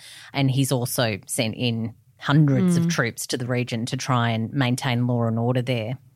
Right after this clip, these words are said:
Speaker 1: As part of an effort to really ease the tensions, Widodo has taken some steps like building the Trans-Papuan Highway, the effort there to try and spur economic activity. He's also looked at boosting welfare for locals, but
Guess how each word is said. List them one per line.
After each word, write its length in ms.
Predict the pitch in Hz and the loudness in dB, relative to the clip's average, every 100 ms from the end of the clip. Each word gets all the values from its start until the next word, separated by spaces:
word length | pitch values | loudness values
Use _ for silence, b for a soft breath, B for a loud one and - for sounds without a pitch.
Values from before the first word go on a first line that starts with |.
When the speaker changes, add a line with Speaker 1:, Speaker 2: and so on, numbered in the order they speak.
| - | -2
Speaker 1:
As 140 | 196 | -2
part 320 | - 208 208 | 2 4 6
of 320 | 214 151 127 - | 6 4 2 0
an 100 | 147 | 2
effort 320 | 139 - 131 - | 2 0 -4 0
to 260 | 143 123 135 | 0 0 0
really 260 | 139 127 - | -2 -2 0
ease 280 | 135 135 | 0 2
the 80 | - | 0
tensions, 600 | 135 143 131 - 127 123 | 0 0 0 2 0 2
Widodo 760 | 147 139 143 135 135 131 123 - | 0 2 4 4 4 4 2 0
has 420 | - 139 127 - | 0 2 2 -2
taken 380 | - 131 135 131 | -2 -2 0 -2
some 180 | 127 | -2
steps 440 | 117 - 123 - - | -4 -2 -4 -2 -2
like 280 | 127 131 127 | -2 -2 0
building 420 | 135 131 123 120 | 0 2 2 0
the 60 | |
Trans-Papuan 1160 | 120 135 120 120 120 - - 139 - 135 123 117 B B B B | -2 0 0 0 -2 -4 -4 -4 0 0 0 -2 B B B B
Highway, 680 | - 143 143 160 208 285 - - | 0 2 4 4 4 2 0 -2
the 180 | 139 131 | 0 2
effort 280 | - - | -2 -4
there 200 | 147 135 | 0 0
to 180 | 127 143 | 0 -4
try 220 | 127 135 | -2 0
and 100 | 123 | 0
spur 460 | - - 139 131 127 | -2 0 2 4 2
economic 480 | 123 - 123 117 - | -2 -2 0 0 -4
activity. 720 | 107 - 160 151 147 143 135 | -8 0 0 2 2 2 2
He's 220 | 139 143 | 2 2
also 280 | 143 131 139 | 2 2 2
looked 240 | 123 131 - | 2 -2 -4
at 200 | - - | -6 -2
boosting 420 | 131 - 127 120 | -2 0 -2 2
welfare 500 | 131 135 - 147 135 | 2 2 2 2 2
for 140 | 143 | 2
locals, 680 | 131 135 135 147 131 131 - B B B B | 2 2 2 2 0 0 -4 B B B B
but 520 | 160 151 135 131 | -2 2 2 2